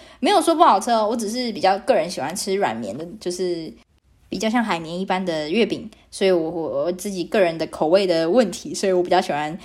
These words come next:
就是港式的月饼这样子。然后再来呢，就说到了澳门。其实香港跟澳门离得非常的近，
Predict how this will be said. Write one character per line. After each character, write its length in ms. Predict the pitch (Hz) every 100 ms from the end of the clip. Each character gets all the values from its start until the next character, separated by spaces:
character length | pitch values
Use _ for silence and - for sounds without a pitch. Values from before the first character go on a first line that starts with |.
| - -
就 100 | 170
是 220 | 175 180
港 240 | 180 143
式 260 | - - 202
的 80 | 165
月 280 | 180 208 175
饼 260 | 143 117
这 60 | -
样 180 | 143 -
子。 140 | - - _ _ _ _ -
然 140 | 220
后 560 | 269 - 392 370 339 311
再 280 | 339 320
来 240 | 247 214 220
呢， 260 | 233 240
就 140 | 240 254
说 240 | 247 240
到 200 | 240 226
了 120 | 202 196
澳 200 | 294 277
门。 240 | 202 170 190
其 140 | 294
实 60 | 320
香 200 | 330 330
港 160 | 233
跟 120 | 208
澳 120 | 233 247
门 160 | 190 175
离 100 | 196
得 80 |
非 260 | 190 233 240
常 220 | 233 165
的 80 | 165
近， 260 | 180 214